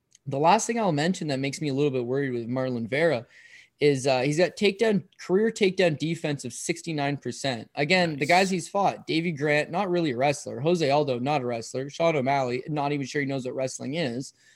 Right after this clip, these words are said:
Speaker 1: Song Yadong, not a wrestler. Andre Ewell is a big, long, rangy boxer. Noeline Hernandez is actually a pro boxer. Frankie Saenz, he deaded way back in the day. He, I guess you would list as a wrestler.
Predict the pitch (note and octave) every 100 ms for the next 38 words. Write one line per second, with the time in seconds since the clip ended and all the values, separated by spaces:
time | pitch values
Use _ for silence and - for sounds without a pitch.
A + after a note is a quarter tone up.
0 | _ - F#3+ F#3+ D#3 D3+ D#3 D3+ C#3 B2+
1 | C3 - D#3+ D#3+ E3+ E3 C3+ D3 C#3 D3
2 | D#3 C3+ B2 D3+ C3 C#3 C#3 C3+ C#3 C3+
3 | B2+ B2 C#3 C3+ - B2+ _ _ - F3
4 | F3+ E3+ D3+ D3+ D#3+ C#3+ A2+ C#3 E3+ E3+
5 | - C3+ B2 C3+ B2 C3+ C3 - A2+ C3+
6 | _ _ _ _ F3+ E3+ D#3+ E3+ D#3 C#3+
7 | C3+ C#3+ C3+ B2+ C3 A#2+ B2 - A#2+ A2
8 | A#2 A2+ - - G#3 G3+ E3 D#3 D3+ D3
9 | C3 C#3+ B2+ B2 B2 A2+ - A2+ G#2+ A#2+
10 | A2+ G2+ -